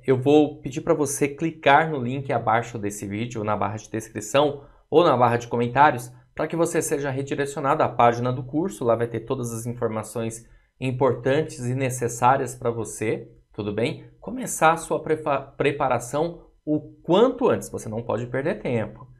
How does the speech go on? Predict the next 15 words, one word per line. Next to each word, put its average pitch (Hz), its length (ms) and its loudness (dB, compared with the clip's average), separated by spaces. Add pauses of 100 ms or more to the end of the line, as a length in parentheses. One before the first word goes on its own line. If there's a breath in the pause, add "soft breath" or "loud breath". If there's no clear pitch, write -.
(120)
ok? 135 720 0
Se - 140 -14
você 107 340 -2
gostou 156 460 2
aí 123 160 4
da 120 100 4
didática, 113 840 2 (220 soft breath)
da 107 80 -8
dinâmica 131 800 4
que 127 100 -12
nós 117 180 -4
fazemos 107 440 -6
aí 101 100 -2
no 101 120 -6
nosso, 101 380 -14